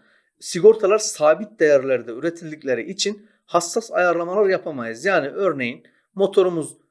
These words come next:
on bir amperle çalışan bir motor olduğunu farz edelim. Ve bizim sigortamızın da en yakın değer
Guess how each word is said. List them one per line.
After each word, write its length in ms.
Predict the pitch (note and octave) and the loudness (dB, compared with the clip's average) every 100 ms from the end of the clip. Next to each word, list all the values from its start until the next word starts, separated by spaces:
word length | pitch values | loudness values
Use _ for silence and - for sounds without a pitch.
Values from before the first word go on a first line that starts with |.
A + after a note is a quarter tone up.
| _ | _
on 260 | G#3 A3+ G#3 | 2 4 4
bir 260 | F3 D#3 E3 | 0 0 -4
amperle 400 | D#3+ D#3+ D3 C#3+ | -2 -2 -2 -4
çalışan 440 | E3 C#3 F3 F3 | -4 -4 -8 -12
bir 60 | F3+ | -10
motor 320 | F3 E3 E3+ | -10 -4 -2
olduğunu 280 | C3+ A#2 G#2 | -2 -4 -10
farz 260 | G#2+ G2+ | -12 -12
edelim. 380 | G2+ G#2+ F3+ - _ _ | -14 -14 -14 -16 _ _
Ve 120 | A3 | 0
bizim 220 | A3 G3+ G3 | 0 -6 -8
sigortamızın 720 | A3+ G3 F3 D3 C3+ C3 F#3 | 0 2 2 -2 -4 -10 -10
da 260 | A#3+ - _ | -10 -12 _
en 140 | - G3 | -4 0
yakın 380 | C#3+ - B2+ A2+ | 0 -2 -10 2
değer 260 | D3+ A3 | 2 2